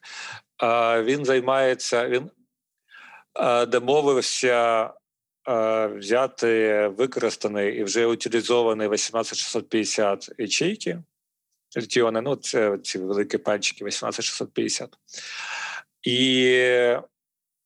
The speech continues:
виявляється, що досить багато ячеїк, е, викидається, які можна використовувати.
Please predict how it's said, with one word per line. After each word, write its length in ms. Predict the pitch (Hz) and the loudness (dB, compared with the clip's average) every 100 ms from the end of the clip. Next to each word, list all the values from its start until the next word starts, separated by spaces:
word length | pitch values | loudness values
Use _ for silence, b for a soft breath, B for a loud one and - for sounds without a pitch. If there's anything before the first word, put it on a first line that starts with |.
| - | -2
виявляється, 680 | 113 120 120 160 180 160 143 | 2 2 2 2 2 0 -2
що 280 | - - 131 | -2 0 0
досить 420 | 117 143 143 120 | 2 2 0 -2
багато 440 | 123 117 131 131 120 | 0 2 2 2 0
ячеїк, 500 | 113 - 208 220 160 | 0 0 -2 -2 -6
е, 380 | 151 131 123 | -4 0 2
викидається, 1300 | 117 123 139 127 147 160 139 - 135 127 120 120 117 117 - | 2 0 0 2 4 2 0 -2 2 4 4 2 2 0 -2
які 220 | 135 143 | -2 0
можна 640 | 131 127 117 123 120 117 123 | 0 0 0 0 2 2 0
використовувати. 1040 | 110 113 120 - 117 107 95 - - - | -4 -2 -2 -2 0 0 -2 -6 -8 -10